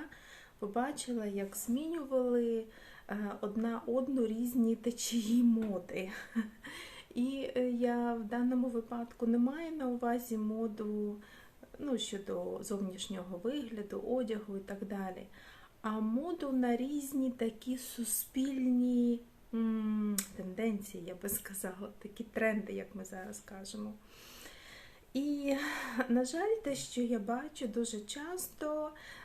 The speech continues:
ем, світ захоплює мода на абсолютно невротичні, ем, суспільні тенденції. Ось я вважаю, що мода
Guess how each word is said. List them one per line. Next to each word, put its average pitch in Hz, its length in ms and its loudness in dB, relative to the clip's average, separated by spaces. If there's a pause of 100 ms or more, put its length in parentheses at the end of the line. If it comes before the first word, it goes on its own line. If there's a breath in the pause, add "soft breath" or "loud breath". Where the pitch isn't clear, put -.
(100)
ем, 226 720 0 (840)
світ 240 540 2
захоплює 269 880 2 (540 loud breath)
мода 233 640 4 (180)
на 254 500 2 (340 loud breath)
абсолютно 240 880 2
невротичні, 262 1400 0 (460 loud breath)
ем, 214 800 -2
суспільні 247 680 0
тенденції. 196 920 0 (680 loud breath)
Ось 208 180 -4
я 370 120 2
вважаю, 277 640 2
що - 380 2
мода 214 720 2